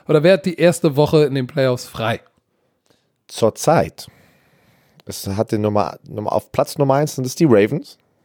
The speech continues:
Speaker 2: Die haben elf und zwei, also stehen elf und zwei, elf Siege, zwei Niederlagen. Ähm,
Speaker 1: Elf, elf, elf.
Speaker 2: elf, elf, elf. Und, äh, <laughs> Leute, Leute haben mir gleich geschrieben, <laughs> das heißt so geil, ey. Ey, ihr achtet auf alles, ne?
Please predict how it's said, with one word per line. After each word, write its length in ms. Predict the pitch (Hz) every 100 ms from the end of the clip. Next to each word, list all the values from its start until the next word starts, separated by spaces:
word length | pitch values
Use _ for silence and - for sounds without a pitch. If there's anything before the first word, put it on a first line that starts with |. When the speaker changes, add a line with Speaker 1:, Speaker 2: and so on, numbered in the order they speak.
| -
Speaker 2:
Die 160 | 104
haben 160 | 110 95
elf 240 | 107 143
und 160 | 151 160
zwei, 440 | - 113 123 226 _ _ - -
also 160 | 104 104
stehen 240 | - 123
elf 200 | 117 117
und 80 | 120
zwei, 140 | -
elf 180 | 98 117
Siege, 220 | 107 117
zwei 220 | 117 117 110
Niederlagen. 520 | 107 107 110 131 180 - - - -
Ähm, 400 | - 123 143 104
Speaker 1:
Elf, 260 | 127 127 113
elf, 300 | 110 104 - - _
elf. 300 | - 104 104
Speaker 2:
elf, 0 |
elf, 240 | - 98 -
elf. 440 | 82 120 247 - - _ _
Und, 480 | 110 117 113 110 107
äh, 60 | 107
<laughs> 840 | 101 98 98 131 - 110 113 -
Leute, 280 | 101 - - - - - -
Leute 200 | 113 113
haben 100 | 117
mir 100 | 117
gleich 260 | 113 117 -
geschrieben, 380 | 117 - 120 - 127 127
<laughs> 240 | 143 139
das 140 | - -
heißt 180 | - -
so 80 | 117
geil, 260 | 120 127 120
ey. 120 | 104 - - -
Ey, 140 | 120 123
ihr 100 | 123
achtet 240 | - 131
auf 280 | 123 - -
alles, 340 | 120 127 98
ne? 240 | 101 107